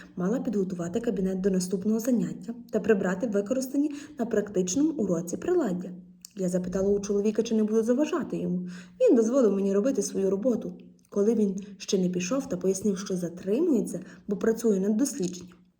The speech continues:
Оскільки є час працювати тільки після занять, робота йде важко, адже сили вже менше, ніж на початку робочого дня. Я вирішила допомогти і запитала, про що він пише.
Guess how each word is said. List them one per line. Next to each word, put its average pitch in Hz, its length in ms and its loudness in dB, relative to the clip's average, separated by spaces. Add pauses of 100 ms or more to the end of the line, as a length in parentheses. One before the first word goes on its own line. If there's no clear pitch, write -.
(380)
Оскільки 226 580 0 (220)
є 254 160 2
час 247 220 -2
працювати 240 500 -2
тільки 226 300 -2
після 202 460 -4
занять, 220 400 0
робота 214 320 0
йде 202 300 0 (100)
важко, 190 440 -6 (320)
адже 214 280 -4
сили 269 320 0
вже 214 200 0
менше, 226 400 0
ніж 175 180 -2
на 185 80 2
початку 185 460 -2
робочого 185 380 -2
дня. 190 260 -4 (680)
Я 254 100 -2
вирішила 269 580 -2
допомогти 254 840 -4 (440)
і 214 80 -8
запитала, 202 560 -2
про 247 180 -2
що 247 200 -4
він 262 160 0
пише. - 320 -6